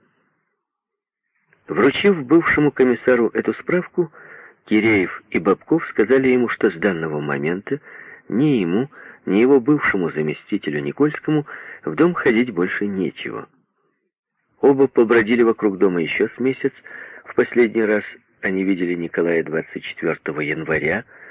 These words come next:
а двадцать шестого февраля уехали на санях в Тюмень. Потеряв опору, хочет уйти и Кобылинский.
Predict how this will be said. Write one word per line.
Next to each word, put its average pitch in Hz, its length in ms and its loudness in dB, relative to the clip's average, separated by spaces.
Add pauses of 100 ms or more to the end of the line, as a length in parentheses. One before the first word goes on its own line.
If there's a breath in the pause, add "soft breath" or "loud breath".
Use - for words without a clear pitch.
(600 loud breath)
а 87 120 -2
двадцать 151 340 -2
шестого 139 460 2
февраля 123 540 0
уехали 143 500 -2
на 87 160 -6
санях 76 420 -8
в - 60 -20
Тюмень. 110 420 -10 (1200)
Потеряв 156 540 -2 (120)
опору, 156 580 0 (880 soft breath)
хочет - 540 -2
уйти 139 520 2
и 139 80 -2
Кобылинский. 110 960 -4